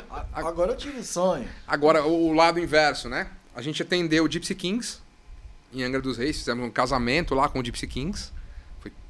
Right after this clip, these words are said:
Speaker 2: top demais, uma experiência única na vida aí. É... a gente pegou, lógico, uma parceria com a Transação sempre. A gente levou assim, do rider dos caras, você tinha opção A, mesa tal,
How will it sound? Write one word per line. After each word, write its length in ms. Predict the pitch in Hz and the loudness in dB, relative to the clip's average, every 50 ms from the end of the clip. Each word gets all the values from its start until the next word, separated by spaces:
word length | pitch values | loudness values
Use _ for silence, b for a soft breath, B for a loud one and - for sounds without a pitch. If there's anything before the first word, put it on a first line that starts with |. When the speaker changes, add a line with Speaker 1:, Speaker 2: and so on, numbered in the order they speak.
| - - | -12 -2
Speaker 2:
top 280 | - 131 139 139 139 123 | 2 2 2 2 2 -2
demais, 300 | 117 117 110 117 139 147 | -6 -4 -2 0 0 0
uma 60 | 123 117 | 0 -4
experiência 460 | - - 120 117 123 123 - 127 113 | -6 -6 -6 -4 -4 -4 -2 -2 -2
única 420 | 117 127 151 160 151 131 - - | 0 -2 -2 -2 -2 -4 -6 -6
na 80 | 110 113 | -8 -8
vida 280 | 104 107 113 117 117 113 | -8 -6 -6 -4 -2 -2
aí. 240 | 104 107 110 165 226 b b b b b b b b b b b b b b | -2 -2 -4 -8 -10 b b b b b b b b b b b b b b
É... 880 | - 120 120 117 120 117 113 110 110 110 107 107 107 107 107 104 107 107 | -4 -2 0 0 2 0 0 0 -2 -2 -4 -4 -6 -6 -6 -6 -6 -6
a 40 | 110 113 | -6 -6
gente 160 | 131 123 - | -6 -2 0
pegou, 300 | - 139 131 143 147 143 - - - - - | 2 4 4 4 2 2 -2 -16 -18 -18 -12
lógico, 300 | 113 131 127 135 131 - | -4 0 0 0 0 -2
uma 60 | 110 - | -4 -6
parceria 260 | 127 113 - 123 120 | -6 -6 -4 -4 -4
com 80 | - | -4
a 40 | 120 | -4
Transação 460 | 107 120 123 120 110 - - 123 135 139 | -6 -4 -4 -4 -4 -4 -4 -4 -4 -4
sempre. 320 | - - 131 147 147 165 | -2 -2 -2 0 0 0
A 40 | 170 | 0
gente 100 | - 175 | 2 2
levou 220 | 180 170 151 170 | 2 2 2 2
assim, 240 | 190 165 - 147 127 | 0 0 -2 -2 -2
do 100 | 120 156 | 0 0
rider 360 | 143 117 147 185 196 180 170 | 4 6 6 6 6 6 2
dos 160 | 147 139 127 - | 0 -2 -2 0
caras, 320 | - 160 180 170 - - | 0 0 0 0 -2 -4
você 80 | - - | -4 -4
tinha 140 | - 160 160 | -4 -4 -6
opção 320 | 156 - - 196 214 202 190 | -4 -4 -4 -2 0 2 2
A, 140 | 196 196 | 2 2
mesa 280 | 190 175 180 185 170 175 | 0 0 -2 -2 -2 -2
tal, 400 | 175 - 190 196 208 214 208 208 | 2 4 6 8 8 6 6 2